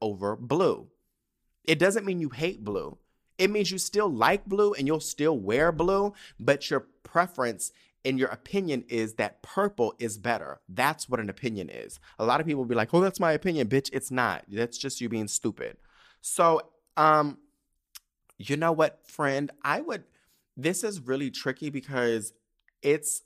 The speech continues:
let me know that I don't think I'm ready to have kids just yet, because I don't think I'm emotionally mature enough to have kids, because I feel I'd be too protective of my child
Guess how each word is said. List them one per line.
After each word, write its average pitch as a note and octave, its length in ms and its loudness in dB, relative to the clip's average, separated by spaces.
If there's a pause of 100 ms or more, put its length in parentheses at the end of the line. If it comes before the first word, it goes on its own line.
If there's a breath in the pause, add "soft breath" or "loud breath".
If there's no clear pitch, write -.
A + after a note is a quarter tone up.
(160)
let A#2 340 0
me B2 180 -2
know A2+ 280 2
that A2+ 180 -4
I G#2 240 2
don't A2 300 -4
think A2 280 -6
I'm G2 160 -4
ready G2 240 -4
to A#2 120 -12
have F2 240 -6
kids G#2 580 -8 (120)
just G2+ 400 -8
yet, G2 600 -6 (540 soft breath)
because C3 800 0
I D3+ 80 4
don't F#3+ 180 0
think E3+ 160 -6
I'm C3+ 160 -2
emotionally A#2 680 -2
mature G#2+ 560 -4
enough A#2+ 280 -4
to A#2+ 100 -10
have A2 280 -4
kids, A#2+ 460 -4 (340 loud breath)
because B2 520 0 (520)
I C3+ 260 4
feel C3 420 -2
I'd A2 160 -4
be A#2 120 -4
too B2+ 320 -6
protective G#2+ 560 -6
of G2 160 -10
my G#2 160 -4
child G#2+ 460 -4